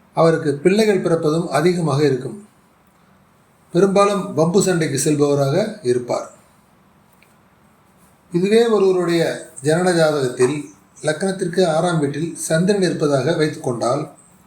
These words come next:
அவருக்கு நீரில் கண்டம் ஏற்படலாம். ஓரிடத்தில் இல்லாமல் அங்குமிங்கும் அலைந்து கொண்டே இருப்பார். இவருடைய குணம் என்னவென்றால் பெற்ற கடனை இவர் திரும்பி தரமாட்டார்.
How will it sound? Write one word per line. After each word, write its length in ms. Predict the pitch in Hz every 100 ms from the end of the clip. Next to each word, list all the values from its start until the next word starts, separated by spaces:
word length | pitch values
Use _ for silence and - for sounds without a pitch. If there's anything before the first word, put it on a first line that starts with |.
| _ _ _ _ _ -
அவருக்கு 640 | 147 170 156 156 160 - 127
நீரில் 680 | 143 196 208 185 190 185
கண்டம் 480 | - 147 165 170 165
ஏற்படலாம். 540 | 147 143 139 120 110 - - _ _ _ _ _ _ _ -
ஓரிடத்தில் 580 | 180 185 175 220 220
இல்லாமல் 520 | 185 165 175 160 151 147
அங்குமிங்கும் 720 | 147 196 196 170 160 165 165
அலைந்து 360 | 131 165 170
கொண்டே 360 | 160 151 165 151
இருப்பார். 400 | 131 - 107 - - _ _ _ _ _ _ _ _ _ _ _ _ _
இவருடைய 440 | 160 180 175 165 165
குணம் 260 | 190 226
என்னவென்றால் 840 | 190 175 165 156 165 143 127 139 -
பெற்ற 300 | 170 165 220
கடனை 460 | 185 170 160 165 135
இவர் 280 | 156 170
திரும்பி 300 | - 165 170
தரமாட்டார். 600 | 170 143 131 117 - -